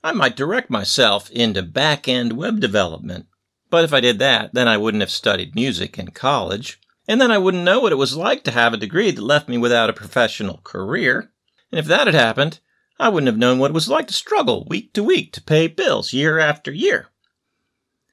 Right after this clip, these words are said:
Don't judge me for the bad decisions of my youth. Struggle is a teacher. And now we have pomology. We've all seen enough time loop movies to know that changing the past affects the present.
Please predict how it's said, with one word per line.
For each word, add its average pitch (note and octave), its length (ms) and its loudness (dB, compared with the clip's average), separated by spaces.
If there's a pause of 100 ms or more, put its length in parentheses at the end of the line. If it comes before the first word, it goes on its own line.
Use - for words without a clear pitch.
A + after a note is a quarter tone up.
(260)
Don't D#3 280 -4
judge F3 340 0
me G2 260 -4
for A2 140 -4
the G2 80 -2
bad G#2 320 0
decisions A2+ 680 -4
of F2+ 120 -10
my F2+ 260 -10
youth. A#2 520 -4 (460)
Struggle G#2 580 -2 (220)
is G2+ 160 -4
a - 40 -10
teacher. - 520 -12 (440)
And C3 160 0
now G#3 480 -2
we G2 140 -8
have E2 240 -10
pomology. A#2+ 640 -2 (880)
We've F#3+ 160 0
all A4+ 160 0
seen G3+ 260 0
enough C#3 340 2
time F3+ 300 0
loop A#2 220 0
movies A2 420 0
to A2+ 80 -4
know A#2+ 300 0
that A2+ 140 0
changing B2+ 480 0
the F#2 60 -8
past A#2 600 -2
affects C#3 680 -4
the F#2+ 180 -6
present. C3 560 -2